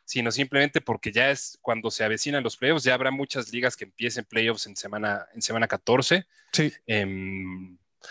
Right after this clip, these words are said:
Speaker 1: en la mayoría de las ligas en las que yo juego, los playoffs son semana quince y dieciséis, pero hay
Speaker 2: Ujú.
Speaker 1: muchas otras que juegan, eh, playoffs de tres semanas, eh,
Speaker 2: Ujú.
Speaker 1: catorce, quince y dieciséis. Entonces,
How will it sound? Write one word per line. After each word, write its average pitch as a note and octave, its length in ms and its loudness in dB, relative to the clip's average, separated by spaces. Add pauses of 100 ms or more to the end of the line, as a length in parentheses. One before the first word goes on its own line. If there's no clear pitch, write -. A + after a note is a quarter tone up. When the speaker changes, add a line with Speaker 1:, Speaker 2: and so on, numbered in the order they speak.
Speaker 1:
en G#2+ 120 0
la G#2+ 80 6
mayoría G#2+ 360 6
de C#3 60 10
las A2 160 4
ligas A2+ 200 4
en A2 60 -12
las F#2+ 120 -6
que G2+ 100 -16
yo G2+ 80 -10
juego, C#3+ 160 2
los A2 140 0
playoffs G2+ 240 -2
son A2 100 -4
semana G#2 240 -2
quince A2 220 -2
y - 20 2
dieciséis, A#2+ 320 4
pero G#2+ 180 4
hay B2 60 8
Speaker 2:
Ujú. D#3 140 8
Speaker 1:
muchas F3+ 180 6
otras C3 220 0
que - 80 -2
juegan, B2 340 4
eh, A2 320 6
playoffs A#2 240 2
de G#2+ 60 -14
tres A2 160 -4
semanas, C#3 480 2
eh, G#2 120 2
Speaker 2:
Ujú. D#3+ 240 8
Speaker 1:
catorce, - 400 -2
quince A2 220 -6
y A2 40 -4
dieciséis. D#3 280 2
Entonces, C3+ 440 2